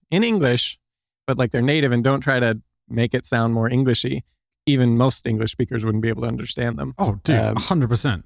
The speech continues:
Speaker 2: Like, I didn't
Speaker 1: Yeah.
Speaker 2: understand what people from the north are, are saying
Speaker 1: Yeah.
Speaker 2: most of the time.
Speaker 1: And
Speaker 2: No, I mean,
Speaker 1: Yeah,
Speaker 2: that's
Speaker 1: a-
Speaker 2: kind of an exaggeration, but there are definitely places where it's like, "What
Speaker 1: Well, and
Speaker 2: are you saying?"
Speaker 1: and those people know how to switch their speech to be more English-y,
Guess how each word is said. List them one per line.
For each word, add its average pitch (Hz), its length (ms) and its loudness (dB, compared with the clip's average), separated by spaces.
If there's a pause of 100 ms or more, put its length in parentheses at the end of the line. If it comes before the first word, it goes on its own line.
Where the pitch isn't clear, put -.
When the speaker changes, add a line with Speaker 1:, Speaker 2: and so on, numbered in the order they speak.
(100)
Speaker 2:
Like, 127 200 -2
I 147 100 0
didn't 160 120 2
Speaker 1:
Yeah. 147 60 4
Speaker 2:
understand 120 480 2
what 82 120 -4
people 101 220 0
from 101 180 0
the 90 200 -2
north 104 400 0
are, 87 140 -6 (280)
are 92 80 -18
saying 87 440 -4 (440)
Speaker 1:
Yeah. 127 120 2
Speaker 2:
most 107 260 -4
of 87 80 -18
the - 60 -20
time. 98 260 -8
Speaker 1:
And 135 200 -4
Speaker 2:
No, 135 100 2
I 135 140 0
mean, 135 340 2
Speaker 1:
Yeah, 127 140 0
Speaker 2:
that's 165 120 -4
Speaker 1:
a- - 40 -12
Speaker 2:
kind 78 200 -10
of 67 80 -20
an 87 80 -20
exaggeration, 92 640 -12
but 143 120 -6
there 254 160 0
are 262 140 2
definitely 156 420 0 (240)
places 107 600 -2
where 113 180 -2
it's 104 160 -6
like, 104 160 -2
"What - 220 -8
Speaker 1:
Well, 202 100 2
and 196 200 0 (220)
Speaker 2:
are 110 60 -8
you 85 140 -12
saying?" - 260 -12
Speaker 1:
and 175 140 4
those 220 140 2
people 165 300 2
know 127 500 2
how 123 120 4
to 117 100 2
switch - 380 -2
their 110 140 -2
speech - 460 -6
to 113 180 2
be 117 140 4
more 113 280 4
English-y, 127 800 0